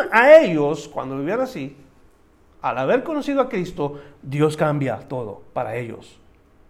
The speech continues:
¿Cómo lo hizo con nosotros? O sea, cuando yo vivo mal, cuando yo hago cosas que van en contra de Dios, Dios hace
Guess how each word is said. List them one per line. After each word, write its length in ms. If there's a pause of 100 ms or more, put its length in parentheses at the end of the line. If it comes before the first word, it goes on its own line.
(260)
¿Cómo 160
lo 80
hizo 160
con 100
nosotros? 400 (3250)
O 80
sea, 160
cuando 340
yo 400
vivo 420
mal, 380
cuando 220
yo 160
hago 340
cosas 400
que 80
van 160
en 60
contra 300
de 80
Dios, 260 (280)
Dios 760
hace 800